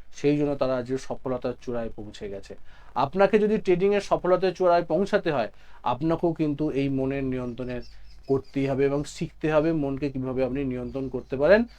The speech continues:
ইমোশনগুলোকে কিভাবে কন্ট্রোল করতে পারেন। দেখুন, রিসার্চ কি? রিসার্চ বলে কি? রিসার্চ বলছে যে টেকনিক্যাল অ্যানালিসিস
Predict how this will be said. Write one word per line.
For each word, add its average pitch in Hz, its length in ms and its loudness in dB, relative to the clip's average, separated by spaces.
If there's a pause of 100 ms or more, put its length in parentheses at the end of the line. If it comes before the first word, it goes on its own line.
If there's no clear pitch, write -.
(360)
ইমোশনগুলোকে 180 680 2
কিভাবে 143 360 0
কন্ট্রোল 120 420 -4
করতে 110 300 -8
পারেন। 98 220 -12 (420)
দেখুন, 220 280 4 (440)
রিসার্চ 226 520 4
কি? - 160 -14 (800)
রিসার্চ 214 400 4
বলে 160 260 4
কি? - 140 -10 (360)
রিসার্চ 196 440 2
বলছে 208 480 4 (380)
যে 202 340 8 (360)
টেকনিক্যাল 208 420 2
অ্যানালিসিস 185 640 0